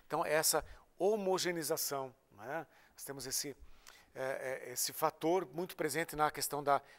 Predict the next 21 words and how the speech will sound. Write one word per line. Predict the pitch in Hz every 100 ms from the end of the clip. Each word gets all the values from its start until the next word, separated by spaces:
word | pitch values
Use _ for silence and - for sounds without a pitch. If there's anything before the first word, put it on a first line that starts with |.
| _
cultura | - 151 156 156
de | 139
massa, | 139 139 -
que | -
é | 147
discutida | - 175 - 196 185 - - -
muito | 202 233
na | 226
Escola | - - 208
de |
Frankfurt. | 185 202 220 - 160 - - - - - -
Se | - - 170
você | 156 -
quiser | - 147 156 160 -
aprofundar, | 147 147 - 147 147 156
pesquise | 151 - 160 151
a |
Escola | 143 - 143
de | 135
Frankfurt, | 135 - 113 107 104
né? | 147